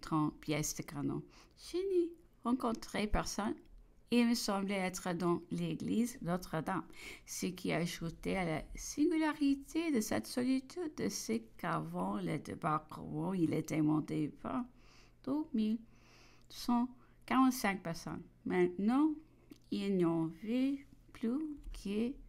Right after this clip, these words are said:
six cents. Plus je considérais cette immense citadelle, moi, j'avais l'envie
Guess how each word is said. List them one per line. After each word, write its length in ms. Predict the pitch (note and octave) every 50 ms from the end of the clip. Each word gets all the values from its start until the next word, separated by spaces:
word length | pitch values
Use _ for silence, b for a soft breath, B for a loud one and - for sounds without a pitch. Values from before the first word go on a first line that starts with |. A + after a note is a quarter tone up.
| - - - -
six 680 | - - - - - - G#3 G3+ G3+ G#3 G#3 - - - -
cents. 440 | - - - - - C#3+ - D#3 D#3+ B B B B B B B B B B B B - - -
Plus 160 | - - G4 G4+ A4+ - - - - - - - - - - - - -
je 240 | - - - D4 D4
considérais 760 | D4 - B3+ A3+ G#3+ - A3+ G#3+ G3+ G3+ F#3+ F#3+ G#3 G#3 A3
cette 340 | G#3+ - - F3 F3 F3+ -
immense 540 | - G3 F#3 F#3 F#3 F3 F#3 F3+ - - G3+
citadelle, 920 | G3 - - F3+ F3+ F3+ - - - - - - - - - - - - - - - E4+ F4 F4 F4 F4 - -
moi, 340 | - G#3+ F#3+ F3+ F#3 A#3 B3
j'avais 460 | B3 - - - G#3+ A3 G#3+ G3+ -
l'envie 800 | G3 G3+ F#3 D#3+ D#3+ D#3+ E3 F3 G3+ A3 A#3 C4 C#4+ D4+ D4+ D#4